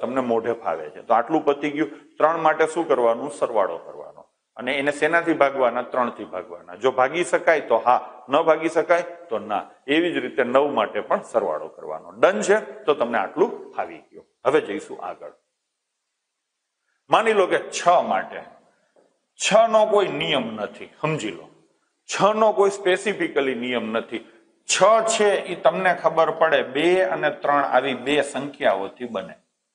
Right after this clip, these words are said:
બને કે નહીં? તો છ માટેનો નિયમ શું? તો કે બે નો નિયમ લાગુ પાડવાનો, ત્રણ નો નિયમ લાગુ પાડવાનો. જો બે નોય નિયમ લાગુ પડે, જો ત્રણ નોય નિયમ લાગુ પડે તો છ થી ભાગી શકાય.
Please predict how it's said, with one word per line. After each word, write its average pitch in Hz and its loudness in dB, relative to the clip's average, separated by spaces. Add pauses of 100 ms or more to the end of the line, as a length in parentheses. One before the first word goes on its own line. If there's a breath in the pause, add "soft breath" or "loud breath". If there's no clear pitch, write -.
(1040)
બને 208 2
કે 107 -4
નહીં? - -14 (1080)
તો 165 0
છ 165 -2 (160)
માટેનો 196 2
નિયમ 151 -4
શું? - -4
તો 123 -2
કે 120 2
બે 139 2
નો 196 2
નિયમ 196 0
લાગુ 185 4
પાડવાનો, 185 2 (320)
ત્રણ 131 2
નો 175 0
નિયમ 196 -2
લાગુ 185 4
પાડવાનો. 185 2 (240 loud breath)
જો 147 4
બે 151 0
નોય 208 2
નિયમ 196 0
લાગુ 175 2
પડે, 165 2 (240)
જો 147 4
ત્રણ 165 2
નોય 226 0
નિયમ 202 -4
લાગુ 160 2
પડે 165 0
તો 151 -4
છ 175 0
થી 135 -8
ભાગી 104 -14
શકાય. - -20